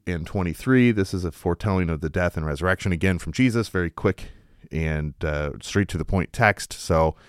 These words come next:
uh, it, we'll either cover it this week or, and or next week. So, and that'll wrap up chapter seventeen. But I really want to talk more on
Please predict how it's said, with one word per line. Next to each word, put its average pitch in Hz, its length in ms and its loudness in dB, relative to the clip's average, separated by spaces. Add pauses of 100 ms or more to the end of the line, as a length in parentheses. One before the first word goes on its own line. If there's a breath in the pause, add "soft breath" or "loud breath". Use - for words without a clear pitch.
(320 soft breath)
uh, 78 220 -8 (120)
it, 98 80 -2
we'll 113 220 6
either 104 160 6
cover 110 340 4
it - 180 -4
this 101 220 0
week 82 180 -4
or, 71 240 -2 (220)
and 76 160 -6
or 71 100 -8
next 82 280 -8
week. 76 200 -6 (760 soft breath)
So, 76 360 0
and 82 160 -2
that'll 82 260 4
wrap 85 260 2
up 76 160 0
chapter 73 280 -4
seventeen. 78 460 -4
But 85 140 0 (320 loud breath)
I - 60 2
really 156 320 6
want 139 220 6
to 107 180 2
talk 90 440 2 (320 soft breath)
more 104 640 8
on 92 380 6